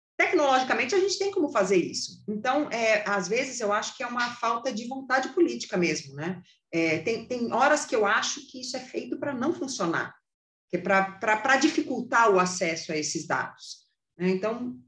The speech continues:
em, em, em tese, eu não vejo problema nenhum, eu não vejo dificuldade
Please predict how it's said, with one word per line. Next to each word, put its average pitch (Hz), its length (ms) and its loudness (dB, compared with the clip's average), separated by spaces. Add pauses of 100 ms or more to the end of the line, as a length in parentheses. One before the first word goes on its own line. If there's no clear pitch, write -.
(160)
em, 269 340 2
em, 247 360 0
em 185 360 4
tese, 208 720 6
eu 226 140 -4
não 330 160 0
vejo 214 380 0
problema 196 380 -2
nenhum, 269 300 -4
eu 170 60 -4
não 165 160 -8
vejo 214 260 -2
dificuldade 285 1040 2